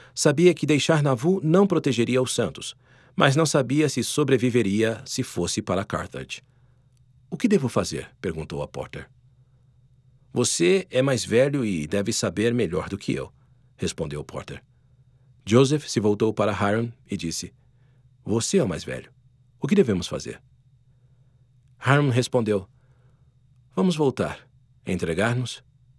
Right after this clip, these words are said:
e ver o que acontece." Joseph disse, "Se você voltar, voltarei com você, mas seremos massacrados." "Se vivermos ou tivermos que morrer, aceitaremos nosso destino", respondeu Hiram.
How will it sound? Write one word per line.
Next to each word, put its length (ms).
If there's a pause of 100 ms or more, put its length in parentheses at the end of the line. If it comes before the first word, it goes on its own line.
(120)
e 80
ver 160
o 40
que 80
acontece." 560 (1040)
Joseph 440
disse, 420 (500)
"Se 160
você 260
voltar, 380
voltarei 360
com 140
você, 380 (680)
mas 240
seremos 420
massacrados." 840 (1160)
"Se 160
vivermos 680
ou 180
tivermos 560
que 100
morrer, 400 (540)
aceitaremos 640
nosso 220
destino", 480
respondeu 440
Hiram. 320